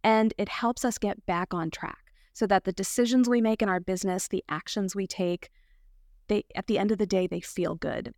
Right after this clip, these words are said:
And so when we know what our core values are, we can then base our decisions and our actions in them. Whereas if we're just kind of going through life, not really clear on what's important to us, what matters,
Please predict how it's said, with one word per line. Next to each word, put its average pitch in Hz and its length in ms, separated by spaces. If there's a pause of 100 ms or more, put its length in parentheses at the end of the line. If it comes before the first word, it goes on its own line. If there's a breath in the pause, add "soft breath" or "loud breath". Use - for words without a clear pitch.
And 214 140
so 226 100
when 220 180
we 220 140
know 208 300
what 285 320
our 185 220
core 180 260
values 160 480
are, 143 400 (240)
we 214 120
can 202 240
then 190 340 (800)
base 202 300
our 175 220
decisions 180 600
and 165 120
our 156 260
actions 277 600
in 311 120
them. 349 260 (420)
Whereas 214 320
if 233 160
we're 240 80
just 302 240
kind 359 180
of 240 80
going 214 300
through 202 160
life, 175 360
not 196 300
really 202 200
clear 185 360
on 165 200
what's 160 200
important 247 440
to 233 100
us, - 180
what 190 160
matters, 175 580